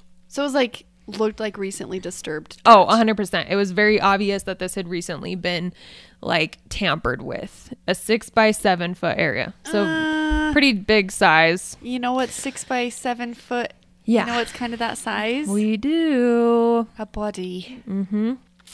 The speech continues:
Speaker 2: So a garden hose was also resting on top of this area, and then they noticed that they could see a smoke pattern in the shape of a wheelbarrow on the fence. So basically, like, sometimes, y-,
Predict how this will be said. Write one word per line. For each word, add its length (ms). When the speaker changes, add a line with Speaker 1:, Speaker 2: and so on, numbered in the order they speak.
Speaker 2:
So 260
a 60
garden 400
hose 500
was 220
also 360
resting 520
on 140
top 320
of 160
this 280
area, 640
and 200
then 160
they 120
noticed 420
that 140
they 100
could 220
see 140
a 40
smoke 540
pattern 440
in 160
the 80
shape 300
of 120
a 40
wheelbarrow 720
on 160
the 80
fence. 480
So 160
basically, 920
like, 320
sometimes, 540
y-, 140